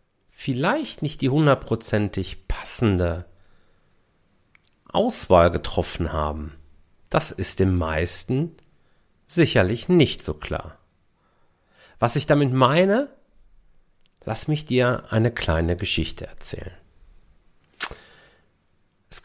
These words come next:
war ein junger Mann, Anfang zwanzig, der hat von seinem Opa eine alte Uhr vererbt bekommen.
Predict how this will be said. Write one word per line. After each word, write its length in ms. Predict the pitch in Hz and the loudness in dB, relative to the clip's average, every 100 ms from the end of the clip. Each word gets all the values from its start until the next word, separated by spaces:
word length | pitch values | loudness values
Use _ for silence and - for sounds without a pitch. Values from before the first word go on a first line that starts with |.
| 113 | 4
war 220 | 127 226 | 4 4
ein 180 | - 147 | 2 2
junger 180 | 123 113 | 4 4
Mann, 480 | 104 139 240 277 226 - - - _ _ _ - | 6 4 0 -4 -10 -20 -20 -20 _ _ _ -10
Anfang 560 | - 104 104 95 90 | -4 -4 -2 -4 -6
zwanzig, 800 | - - 87 113 - 190 220 - - _ _ _ _ _ _ _ - - - - - - | -8 -2 0 0 -2 -4 -6 -14 -20 _ _ _ _ _ _ _ -20 -20 -20 -20 -14 -2
der 280 | 90 110 110 | 2 2 2
hat 200 | 127 - | 0 0
von 220 | - 117 | 0 2
seinem 300 | 101 92 90 - | 4 2 2 -2
Opa 600 | 90 113 - 165 180 190 - _ _ _ _ _ | -2 0 4 4 4 0 -8 _ _ _ _ _
eine 320 | 90 92 90 - | -6 -6 -6 -10
alte 840 | - 90 110 131 - 147 135 - - _ _ _ 175 | -8 -4 -2 -2 -4 -4 -4 -8 -20 _ _ _ 4
Uhr 400 | 139 123 85 73 - - - - - _ _ _ - | 8 8 6 2 -14 -20 -20 -20 -20 _ _ _ -14
vererbt 580 | - - 80 78 - | -6 -6 -4 -6 -6
bekommen. 380 | - - - - | -8 -8 -8 -12